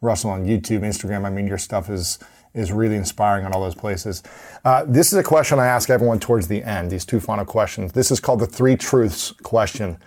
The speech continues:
And I'd like you to imagine a hypothetical situation, Russell, where it's your last day on earth many years away.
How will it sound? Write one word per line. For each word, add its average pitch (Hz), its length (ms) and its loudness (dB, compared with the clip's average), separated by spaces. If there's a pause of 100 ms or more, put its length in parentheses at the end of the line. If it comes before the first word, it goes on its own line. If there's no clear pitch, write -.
(640)
And 131 320 4
I'd 127 100 2
like 147 260 2
you 151 80 6
to 127 420 6
imagine 123 440 4
a 110 60 4
hypothetical 113 760 2
situation, 107 1000 0
Russell, 107 440 0
where 110 240 -2
it's 104 120 -4
your 113 120 0
last 110 340 2
day 117 120 2
on 104 120 2
earth 101 240 -2
many 107 340 0
years 101 220 0
away. 92 320 -2